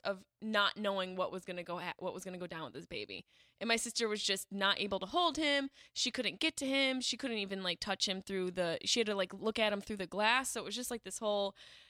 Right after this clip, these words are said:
horrible situation. And now he's doing well. He's healing and everything. But,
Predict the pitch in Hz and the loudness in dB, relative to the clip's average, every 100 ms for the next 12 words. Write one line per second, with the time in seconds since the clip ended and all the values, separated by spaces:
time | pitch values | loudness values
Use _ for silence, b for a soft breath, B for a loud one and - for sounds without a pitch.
0 | B - - - 294 403 415 285 254 233 | B -20 -18 -2 2 4 4 4 4 4
1 | 226 247 220 208 214 254 214 190 - 214 | 2 0 0 4 4 4 2 -2 -4 -2
2 | 247 262 311 254 190 202 190 180 170 175 | 2 4 4 0 -2 -4 -2 -2 -2 -2
3 | 196 - 196 196 190 170 160 185 185 | -4 -6 -6 -6 -6 -6 -6 -6 -6